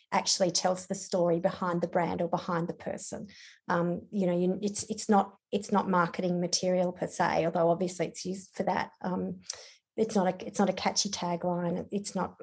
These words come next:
it's not aiming at selling the brand. It's actually giving you the information behind that. Um, I think that's what it is. I mean, co-, copywriters by de-,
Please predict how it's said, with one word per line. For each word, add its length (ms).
it's 200
not 180
aiming 380
at 80
selling 280
the 60
brand. 240
It's 140
actually 400
giving 260
you 60
the 140
information 560
behind 460
that. 180
Um, 400
I 80
think 200
that's 240
what 100
it 100
is. 160
I 60
mean, 240
co-, 140
copywriters 680
by 140
de-, 200